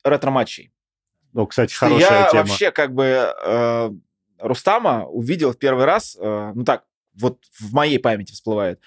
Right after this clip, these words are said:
Speaker 1: в образе бандита из девяностых, сбитый, с сигаретой в зубах. А, он ещё, по-моему, я не, сейчас уже точно не помню, по-моему, подошёл, что-то меня там легнул, я думаю, блин,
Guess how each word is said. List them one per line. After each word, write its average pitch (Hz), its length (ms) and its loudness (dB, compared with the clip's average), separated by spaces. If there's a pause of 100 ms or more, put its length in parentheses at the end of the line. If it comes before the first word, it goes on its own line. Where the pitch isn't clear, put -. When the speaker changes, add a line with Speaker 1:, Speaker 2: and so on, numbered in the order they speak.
(160)
Speaker 1:
в 120 80 0
образе 127 640 0
бандита 135 420 -2
из 117 140 -2
девяностых, 131 720 -2
сбитый, 139 580 -2 (220)
с - 380 -10
сигаретой 147 480 2
в 127 40 -6
зубах. 139 460 0 (340)
А, 113 320 0
он 131 140 2
ещё, - 160 -6
по-моему, 151 280 -2
я 147 120 0
не, 147 80 -10
сейчас 139 240 -2
уже 147 100 -4
точно 151 240 -4
не 143 80 -6
помню, 180 140 -2
по-моему, 170 200 0
подошёл, 175 360 0
что-то - 220 -4
меня 127 140 0
там 123 180 0
легнул, 139 340 0
я 117 80 2
думаю, 113 220 -6
блин, 117 220 -6